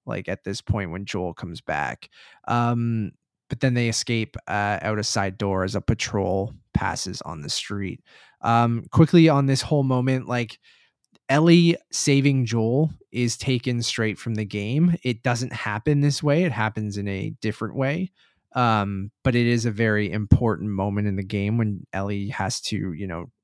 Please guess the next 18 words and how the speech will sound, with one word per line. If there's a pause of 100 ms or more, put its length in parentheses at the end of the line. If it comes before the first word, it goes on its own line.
(340)
take
a
life,
essentially.
You
know,
she
doesn't
necessarily
kill
him,
which
they
discuss
later
in
this,
but,